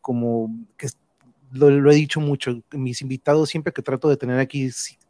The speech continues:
están en el mismo canal, siempre trato de decir, tú la otra vez nos dijiste, ¿no? Que te preguntaba de que, ¿qué onda con estas, con lo-, los escalofríos que me da con la música de repente? Y me decías de la vibración, ¿no?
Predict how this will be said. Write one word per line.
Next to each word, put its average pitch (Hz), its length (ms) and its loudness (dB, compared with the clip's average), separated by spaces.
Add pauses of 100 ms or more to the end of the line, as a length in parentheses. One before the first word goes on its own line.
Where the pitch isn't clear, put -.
(140)
están - 220 -6
en 139 100 0
el 117 100 -2
mismo 117 340 -6
canal, 113 380 -4
siempre 127 260 -6
trato 127 240 -2
de 117 80 2
decir, 123 280 -4
tú 123 120 -6
la 127 80 2
otra 127 160 -2
vez 127 80 0
nos 127 140 0
dijiste, 107 360 -10
¿no? 113 120 -6
Que - 100 -12
te 113 120 -8
preguntaba 113 560 2
de 113 120 4
que, 110 220 -2 (480)
¿qué - 120 -6
onda 127 160 2
con 120 180 0
estas, 127 540 0 (200)
con 120 280 0
lo-, 117 160 4
los 117 260 -2
escalofríos 123 640 2
que 135 100 0
me 120 180 0
da 113 120 2
con 131 160 0
la 117 80 2
música 117 400 -2
de 117 80 4
repente? 135 460 -2
Y 143 80 2
me 127 140 2
decías 120 280 2
de 135 100 4
la 135 100 8
vibración, 120 580 0
¿no? 143 140 0